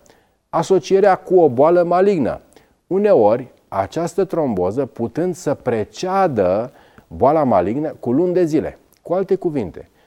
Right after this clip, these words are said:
au fost găsiți pacienți la care s-a depistat într-un vas,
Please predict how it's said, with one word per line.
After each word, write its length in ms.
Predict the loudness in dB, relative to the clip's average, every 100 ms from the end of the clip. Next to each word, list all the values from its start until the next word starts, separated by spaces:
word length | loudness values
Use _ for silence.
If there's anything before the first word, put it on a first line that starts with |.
| _ _
au 220 | -4 -4
fost 280 | -2 -4 -2
găsiți 380 | -2 -4 -8 -6
pacienți 640 | -6 -6 -12 -14 -16 _ _ _ _ _
la 260 | -10 -4 -4
care 340 | -2 0 0
s-a 180 | 0 -2
depistat 600 | -2 -4 -6 -4 -4 -4
într-un 360 | -6 -4 -2 2
vas, 360 | 2 0 -4